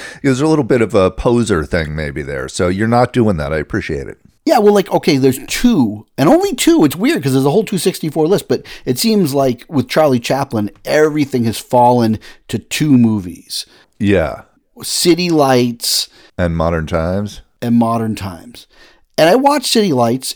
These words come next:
Speaker 2: and I, and I enjoyed it. It was easy enough to get through because it was on the cusp of sound, so that there were sound effects, a soundtrack.
Speaker 1: Okay.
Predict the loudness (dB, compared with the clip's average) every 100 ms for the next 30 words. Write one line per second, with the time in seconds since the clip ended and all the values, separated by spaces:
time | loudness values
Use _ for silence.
0 | -4 -2 0 -2 -2 -4 2 2 2 2
1 | 2 2 2 0 2 0 0 -2 -2 -2
2 | 0 0 0 0 2 0 -2 -16 -14 -4
3 | 2 2 4 2 2 2 2 2 0 -4
4 | 0 0 2 2 2 0 0 -2 -2 -4
5 | 0 2 4 2 0 4 4 4 -2 -4
6 | -2 0 0 -2 -4 -2 0 2 0 0
7 | -2